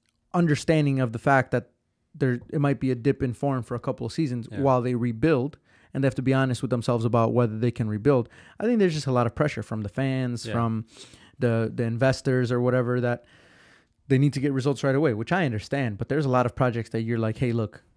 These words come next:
Speaker 1: we're already past trying to get results.
Speaker 2: Yeah.
Speaker 1: We need to just rebuild and
Speaker 2: Yeah.
Speaker 1: just re-, hit the reset button." If Arsenal can keep, continue to back Arteta and give him four years, five years, what Liverpool did with
Speaker 2: Yeah.
Speaker 1: Klopp,
Speaker 2: Yeah.
Speaker 1: then look what happens. Now all of a sudden, yeah,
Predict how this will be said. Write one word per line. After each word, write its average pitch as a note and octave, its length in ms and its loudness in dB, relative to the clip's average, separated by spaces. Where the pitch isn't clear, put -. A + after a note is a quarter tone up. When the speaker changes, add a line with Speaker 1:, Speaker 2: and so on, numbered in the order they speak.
Speaker 1:
we're C#3+ 220 4
already B2+ 220 4
past - 600 -2
trying B2+ 180 -4
to A#2+ 60 -2
get A#2+ 200 -2
results. A2+ 480 -4
Speaker 2:
Yeah. F#3 80 -12
Speaker 1:
We C#3 140 0
need D3+ 180 0
to B2+ 80 -6
just A#2 160 -4
rebuild A2 520 -2
and - 100 -12
Speaker 2:
Yeah. A#2 80 0
Speaker 1:
just A2+ 200 -4
re-, B2+ 160 -2
hit C#3 160 0
the B2+ 80 -2
reset A#2 340 0
button." D3 260 -10
If D#3+ 140 -6
Arsenal G#3+ 380 2
can C#3 600 -2
keep, - 240 -4
continue F3 360 0
to C#3+ 80 4
back D3 220 0
Arteta C#3 340 -2
and A#2 180 -4
give C3+ 160 2
him B2+ 200 -2
four E3+ 320 4
years, C3+ 380 0
five C#3+ 320 2
years, G#2+ 340 -6
what E3+ 240 0
Liverpool G#3 400 2
did E3 180 2
with C3+ 120 0
Speaker 2:
Yeah. F#2+ 60 -8
Speaker 1:
Klopp, F#3 400 -2
Speaker 2:
Yeah. F#2+ 200 -12
Speaker 1:
then E3+ 160 -2
look F#3+ 160 -4
what F#3 80 2
happens. F#3 340 -2
Now C3+ 180 -4
all D3+ 60 -4
of C#3+ 60 -8
a - 20 -12
sudden, F3+ 240 -4
yeah, C3+ 260 0